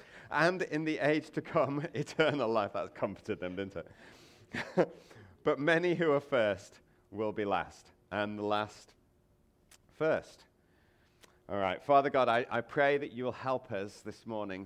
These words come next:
to, to understand what you're saying in this passage, what you're teaching us this morning, and help us to be able to apply it to our life. And Lord, sometimes where there is resistance, where there's, uh, a kickback in our spirits, Lord, I pray you'll give us soft hearts,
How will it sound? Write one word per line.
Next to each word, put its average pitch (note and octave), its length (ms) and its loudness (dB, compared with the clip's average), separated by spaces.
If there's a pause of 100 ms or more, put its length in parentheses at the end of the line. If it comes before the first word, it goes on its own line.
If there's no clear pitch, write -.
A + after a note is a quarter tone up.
to, G2 240 -6 (380)
to A#2+ 200 -6
understand B2 800 -4
what A2 200 -6
you're A2 100 -8
saying G#2 560 -6
in G2+ 160 -10
this G2+ 240 -12
passage, G#2+ 480 -6 (440)
what A2 160 -6
you're A#2 120 -4
teaching B2+ 500 -8
us A#2+ 280 -2
this - 260 -14
morning, G#2+ 480 -4 (320)
and A2+ 120 -6
help D3+ 320 -2
us D#3 160 -6
to B2+ 100 -16
be B2+ 100 -4
able B2 140 -4
to B2+ 100 -10
apply A#2 380 -4
it A2 160 -8
to A#2+ 120 -8
our G#2+ 120 -2
life. F#2+ 360 -8
And G2+ 140 -8 (340)
Lord, B2 300 0
sometimes D3 580 -4
where B2 240 0
there A#2 220 0
is A2+ 220 -6 (200)
resistance, C3+ 720 -6
where B2 160 0
there's, A2+ 320 -2 (240)
uh, G#2+ 260 0
a A2 100 -10
kickback - 520 -6
in B2 140 -4
our A2+ 100 -4
spirits, A#2 480 -6
Lord, A#2 160 0
I A#2 80 0
pray B2 280 -6
you'll B2 120 -8
give A2 180 -10
us G#2+ 80 -12
soft - 360 -10
hearts, B2 460 0